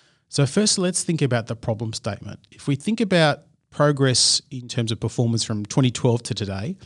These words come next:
there's been a twelve times improvement in storage throughput, but only a two times improvement in C P U and D ram throughput. So this means we're running into a bottleneck that we don't want to keep running into.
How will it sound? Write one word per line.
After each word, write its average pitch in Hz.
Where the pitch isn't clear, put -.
there's 117
been 127
a 127
twelve 170
times 147
improvement 135
in 110
storage 120
throughput, 143
but -
only 117
a 113
two -
times 120
improvement 107
in 110
C 107
P -
U 101
and 98
D 131
ram 110
throughput. -
So -
this 147
means 135
we're 110
running 139
into 127
a 104
bottleneck 143
that -
we 113
don't 120
want 113
to 107
keep 110
running 110
into. 190